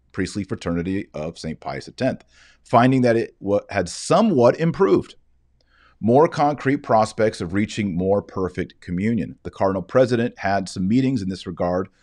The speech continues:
with His Excellency Bishop Fillet and other members in leadership positions and kept up an exchange of correspondence. So two thousand five, we see,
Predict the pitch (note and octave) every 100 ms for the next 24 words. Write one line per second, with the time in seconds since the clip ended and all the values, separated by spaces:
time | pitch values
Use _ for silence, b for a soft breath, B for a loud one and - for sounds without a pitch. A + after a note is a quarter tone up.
0 | _ _ G#2 B2 C3 G#2+ G#2+ G#2+ - G#2
1 | F#2+ - F#2 C#2 F#2+ - G2 - _ _
2 | D#2+ F2 G#2 C2+ - _ _ _ _ _
3 | _ _ b b b F#2 F#2+ A#2 G#2+ G2
4 | G2 G2 - - E2+ E2 D#2+ D#2+ D#2+ -
5 | C#2+ A2 - F#2 F2 F2 - _ _ _
6 | - A2+ B2+ B2+ B2+ A2+ - F2+ F2 F2
7 | - - D2 D2 - - - D2 C#2+ -
8 | F2 F2+ E2 - - E2+ - F#2+ F2+ F2
9 | E2 - G2+ G#2+ A2 E2+ E2+ - F2+ F2
10 | F2+